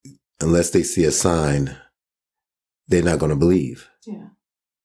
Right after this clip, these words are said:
Speaker 1: And so there's this moment where you, you, I don't know his attitude. I don't know how he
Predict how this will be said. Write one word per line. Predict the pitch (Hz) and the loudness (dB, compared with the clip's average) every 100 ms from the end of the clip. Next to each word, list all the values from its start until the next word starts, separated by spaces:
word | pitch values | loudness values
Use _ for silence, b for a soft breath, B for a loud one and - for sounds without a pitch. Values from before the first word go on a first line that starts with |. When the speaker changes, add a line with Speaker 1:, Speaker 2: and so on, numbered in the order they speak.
| _ _ | _ _
Speaker 1:
And | 95 | -2
so | 90 113 95 | 0 2 2
there's | 87 107 101 87 | 2 2 2 0
this | 95 95 | -2 0
moment | 95 107 92 87 | 0 2 0 0
where | 85 85 85 | 0 2 2
you, | 80 85 90 - - | -2 -4 -4 -6 -18
you, | - - - _ - | -14 -14 -14 _ -2
I | - | 0
don't | - | 2
know | 95 90 | 2 2
his | 90 | 2
attitude. | 85 82 82 90 | 2 0 0 2
I | 85 | 2
don't | 85 87 | 0 0
know | 85 82 76 - - - | 2 2 0 -6 -10 -4
how | 98 87 | -2 -2
he | 85 82 | -4 -6